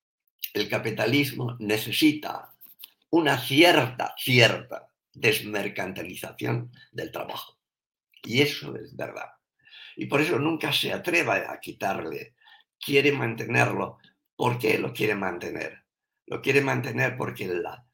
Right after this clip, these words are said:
lo, lo potencial es la productividad. Eso está metido en la, en la cabeza de,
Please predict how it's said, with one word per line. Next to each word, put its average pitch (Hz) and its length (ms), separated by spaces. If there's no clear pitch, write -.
lo, - 340
lo 95 260
potencial 120 680
es 117 200
la - 300
productividad. 120 1200
Eso 135 200
está 123 180
metido 120 400
en 90 180
la, 87 220
en - 140
la - 120
cabeza - 480
de, 80 380